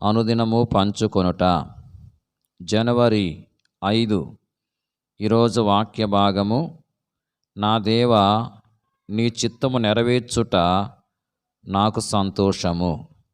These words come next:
కీర్తన నలభై ఎనిమిదవ వచనం. మనము ప్రభువు నెరిగిన ఆరంభ దినముల్లో దేవుని చిత్తమును తెలుసుకొనుట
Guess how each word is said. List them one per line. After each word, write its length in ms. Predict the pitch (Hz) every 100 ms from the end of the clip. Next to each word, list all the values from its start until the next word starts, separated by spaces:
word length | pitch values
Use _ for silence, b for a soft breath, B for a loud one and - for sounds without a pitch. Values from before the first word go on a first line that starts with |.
| _ _
కీర్తన 680 | - 113 - 117 113 127 165 - _ _ _ _ _ _ _ 95
నలభై 680 | 104 123 - 113 90 80 - _ _ _ _ _ _ _ 104
ఎనిమిదవ 420 | 107 113 110 101
వచనం. 580 | 92 - 87 87 65 - - - _ _ _ _ _ _ _ 101
మనము 760 | 110 135 135 117 98 113 135 - _ _ _ -
ప్రభువు 320 | 110 117 139 135
నెరిగిన 380 | 127 123 127
ఆరంభ 440 | 113 110 120 120 123
దినముల్లో 840 | 110 113 117 117 120 135 165 - - _ _ _ _ _ -
దేవుని 440 | 95 123 139 139
చిత్తమును 520 | - 117 - 127 131
తెలుసుకొనుట 720 | 123 110 113 - - 120 117